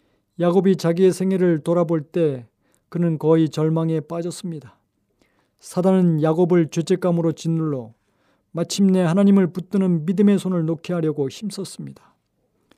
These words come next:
그러나 야곱이 포기하지 않고 끝까지 기도할 수 있었던 것은 하나님의 자비의 약속 때문이었습니다. 디도서 삼 장 오 절에는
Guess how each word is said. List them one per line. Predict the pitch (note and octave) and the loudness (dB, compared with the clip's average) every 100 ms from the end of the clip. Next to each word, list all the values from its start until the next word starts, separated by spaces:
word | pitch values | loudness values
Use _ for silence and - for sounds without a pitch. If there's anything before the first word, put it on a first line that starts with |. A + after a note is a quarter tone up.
| _ _ _ | _ _ _
그러나 | - F3+ F3+ | -2 4 6
야곱이 | E3+ E3 F3 F3+ F3+ | 6 4 4 2 0
포기하지 | - G3 F3+ F3+ E3+ D#3+ | -2 0 2 2 0 0
않고 | D3 C3+ - A2+ G#2 _ _ _ _ | -4 -6 -14 -18 -20 _ _ _ _
끝까지 | - G3+ G#3 G3 G3 | -10 -4 0 2 2
기도할 | - F#3+ F#3+ | 2 2 2
수 | F3+ F#3+ | 2 -2
있었던 | E3 D#3+ F#3 E3 | -4 -6 -4 -6
것은 | C3+ - A2 G#2 _ _ _ _ _ | -6 -8 -14 -16 _ _ _ _ _
하나님의 | F#3+ F#3+ F3+ F3 D#3 | -2 2 4 4 4
자비의 | - D3 D3+ D#3+ C#3 | 2 -4 -2 0 0
약속 | C#3+ - F3 _ | -4 -6 -10 _
때문이었습니다. | G3 G3 G3+ G3 F3 - C3 - _ _ _ _ _ _ _ _ _ _ _ _ _ | -6 -2 0 -2 -4 -10 -14 -14 _ _ _ _ _ _ _ _ _ _ _ _ _
디도서 | - E3+ F3+ E3+ | -6 0 2 2
삼 | D#3 F3+ | 2 0
장 | F3 E3 | 2 2
오 | D#3 D#3 | 0 0
절에는 | E3+ D#3+ D3 C3 | 0 0 -2 -4